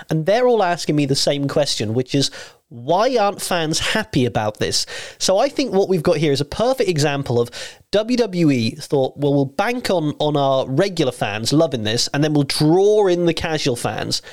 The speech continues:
And they've drawn in the casual fans, and the casual fans have arrived, and they've gone,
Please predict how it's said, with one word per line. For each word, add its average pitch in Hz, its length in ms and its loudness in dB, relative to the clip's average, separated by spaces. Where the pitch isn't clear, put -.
And 165 140 0
they've 180 100 -2
drawn 285 300 2
in 254 80 0
the 190 60 2
casual 202 400 0
fans, 120 300 -2
and 143 80 0
the 151 40 2
casual 233 320 0
fans 175 240 0
have 147 80 2
arrived, 147 380 2
and 139 80 0
they've 160 140 0
gone, 160 260 0